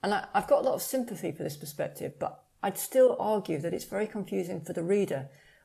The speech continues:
when you layer your interpretations onto the data without first giving the data a chance to speak for themselves. So that's why I, I recommend simply describing the data as best you can first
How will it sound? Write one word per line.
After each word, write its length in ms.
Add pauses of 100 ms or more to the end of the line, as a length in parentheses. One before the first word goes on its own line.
when 200
you 100
layer 380
your 300
interpretations 1000
onto 340
the 120
data 460 (340)
without 260
first 300
giving 260
the 80
data 480
a 80
chance 400
to 80
speak 300
for 80
themselves. 720 (460)
So 100
that's 200
why 200
I, 300
I 40
recommend 400
simply 260
describing 600
the 60
data 280
as 80
best 300
you 80 (120)
can 280
first 500